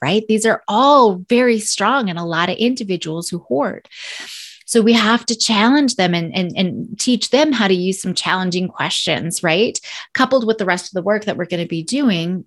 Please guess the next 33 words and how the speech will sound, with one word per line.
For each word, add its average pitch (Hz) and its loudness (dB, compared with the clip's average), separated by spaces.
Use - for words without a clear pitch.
to 202 -2
help 185 -2
them. 151 -4
And 180 -2
I'll, 160 0
like 170 -2
I 147 0
said, - -6
I'll - -8
be - -10
getting 143 -4
into 156 -4
some 156 -6
of 151 -6
these 156 -8
skills 165 -4
in 160 -4
just 160 -8
a - -10
second. 185 -4
I 214 2
love 254 6
using 214 4
my 175 2
committee 175 -2
member, 175 2
uh, 160 0
analogy, 202 -2
right? 196 2
Where 202 2
we 190 2
can 196 0
objectively 214 0